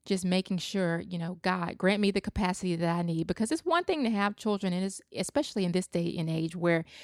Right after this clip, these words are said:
everything is so fast paced, but it's another thing to, you know, give yourself margin and capacity and to be attentive to toddlers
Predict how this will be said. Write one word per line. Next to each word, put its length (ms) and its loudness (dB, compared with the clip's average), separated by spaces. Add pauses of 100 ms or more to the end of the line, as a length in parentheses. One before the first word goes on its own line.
(120)
everything 400 6
is 120 6
so 240 6
fast 460 2
paced, 440 0
but 120 6
it's 120 2
another 240 4
thing 280 0
to, 280 -2 (500)
you 100 0
know, 200 0
give 200 4
yourself 300 4
margin 460 4
and 100 -4
capacity 680 0
and 120 -6
to 60 -2
be 180 -2
attentive 720 4
to 480 2 (120)
toddlers 680 2